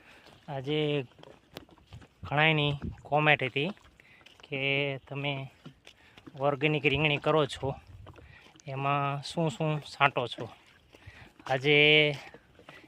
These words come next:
એમને બતાવશું આપણે ઓર્ગેનિક રીંગણીમાં શું શું છાંટવી છે. એક તો જીવામૃત, બીજું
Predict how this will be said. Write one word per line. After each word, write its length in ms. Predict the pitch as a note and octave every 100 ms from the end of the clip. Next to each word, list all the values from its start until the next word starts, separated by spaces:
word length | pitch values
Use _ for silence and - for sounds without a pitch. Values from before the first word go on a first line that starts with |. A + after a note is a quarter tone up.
| -
એમને 580 | D3+ D3+ D3+ D3+ C#3+ C#3+ - _ _ - D#3 D#3 D3+ - - - -
બતાવશું 540 | D3 E3+ D#3+ C#3+ C#3+
આપણે 180 | B2+ C3
ઓર્ગેનિક 500 | B2+ C3+ C3 C#3 C3
રીંગણીમાં 560 | C3+ C#3 C#3 C#3 C3+ C#3
શું 220 | - - D3+
શું 260 | - D3
છાંટવી 440 | - C3+ C3 A#2+ G#2+
છે. 200 | C3 A2 - - - - - - -
એક 140 | D3 -
તો 480 | D3 C#3+ C#3 C#3 C3+
જીવામૃત, 840 | - - C#3 C#3 D3 D3 E3 - - - - - - - - - - - - C3+
બીજું 500 | C#3 B2+ D3+ D3